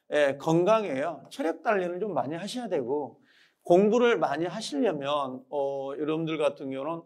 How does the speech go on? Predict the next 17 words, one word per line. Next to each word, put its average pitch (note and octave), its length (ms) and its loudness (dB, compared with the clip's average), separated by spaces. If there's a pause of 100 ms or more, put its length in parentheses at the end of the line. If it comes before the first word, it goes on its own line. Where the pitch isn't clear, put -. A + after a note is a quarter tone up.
(260)
어, C3+ 220 4
두 D3+ 160 -2
시간 F#3+ 260 2
반이기 C3+ 380 0
때문에 B2+ 500 -8
절대적 D#3+ 460 0
시간이 F3 320 -2
확보가 G3 380 -4
되어야 C#3 360 -2
되거든요. B2+ 580 -10 (440)
가장 G3 480 4
시험 G#3 260 -4
생활에 F3 300 -4
중-, D3 240 -8
중요한 C#3 420 -4
게 D3 260 -2 (460)
아마 C#3+ 560 -2